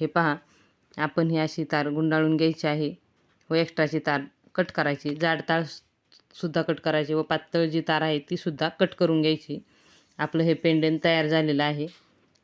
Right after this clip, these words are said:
आता आपण पातळ तार कट, जाड तार कट करून घ्यायची व ती फोल्ड करून घ्यायची व नंतरनं त्याच्यामध्ये काळ्या मण्यांचं जे मंगळसूत्र आहे, ते व्यवस्थित असं गुंतवून घ्यायचं आहे.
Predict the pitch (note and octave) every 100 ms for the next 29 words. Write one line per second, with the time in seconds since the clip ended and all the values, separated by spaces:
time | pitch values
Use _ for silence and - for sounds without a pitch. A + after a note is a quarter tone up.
0 | _ D3 D#3 E3 D3 - D#3+ - _ _
1 | _ _ _ _ - D#3+ - E3 D#3 D3+
2 | F3 D#3+ - D#3+ D#3+ C#3+ D3+ D3 D#3+ -
3 | D#3+ D#3 D#3+ - E3+ F3 D#3 D#3+ - F#3
4 | E3+ F3 D#3+ D#3 D#3 - E3+ - _ _
5 | _ _ _ _ _ _ D#3+ F3 F3 F3+
6 | E3+ D#3+ E3 D#3+ D#3 C#3+ - - E3 E3
7 | E3 D#3+ D#3+ D#3+ D#3+ E3 D#3+ D#3+ D#3+ -
8 | D#3+ D#3 F3 F3+ D#3 D#3+ D3 D3+ D#3 D3+
9 | D#3+ D#3+ D#3+ D#3+ E3 D#3+ D#3 D3